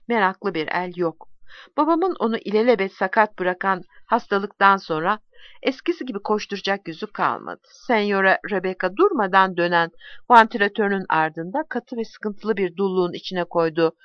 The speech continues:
kötülük hevesini uyandıracak şeylere boş veriyor. Akuye'de sakat kaldı. Her yanı dinsel bir hastalık sardı.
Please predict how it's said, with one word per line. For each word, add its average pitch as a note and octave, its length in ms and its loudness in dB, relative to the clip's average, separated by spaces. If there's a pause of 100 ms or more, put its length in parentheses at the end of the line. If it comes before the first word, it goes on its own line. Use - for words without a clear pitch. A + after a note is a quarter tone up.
(300)
kötülük A#3 380 -6
hevesini F3+ 320 -2
uyandıracak F3+ 680 2
şeylere F3 460 -6
boş D#3+ 320 -2
veriyor. D#2+ 300 -12 (560)
Akuye'de C#4 440 0
sakat G#3 480 -2
kaldı. D#3+ 360 -4
Her A#3+ 180 6
yanı G3+ 280 0
dinsel G3 440 2
bir G3+ 80 -2
hastalık F3 500 0
sardı. D3 520 0